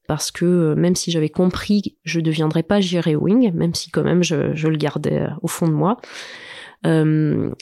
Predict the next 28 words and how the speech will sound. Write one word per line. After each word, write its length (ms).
je 120
me 100
suis 240
dit, 300
euh, 340
je 120
voyais 180
mon 160
père, 340
euh, 460
qui 280
était, 320
euh, 120
technicien, 840
euh, 140
qui 180
était 200
parfois 340
malmené 580
par 280
des, 600
des 140
directeurs. 760
Et 80
je 100
me 100
disais, 460
euh, 500